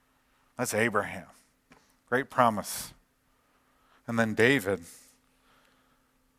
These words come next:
David, who everyone looked to.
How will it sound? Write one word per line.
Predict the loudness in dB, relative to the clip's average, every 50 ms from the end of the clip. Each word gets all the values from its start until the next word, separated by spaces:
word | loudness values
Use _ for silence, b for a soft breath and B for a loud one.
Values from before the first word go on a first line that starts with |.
| _ _ 2
David, | 4 4 4 2 0 -4 -10 -10 -12 -20 -20 -20 _ _
who | -8 -4 2 6
everyone | 6 6 6 4 2 2 2 0 0 -4 -6 -6 -8 -4
looked | 2 2 2 2 0 -8
to. | -4 -2 -2 -2 -2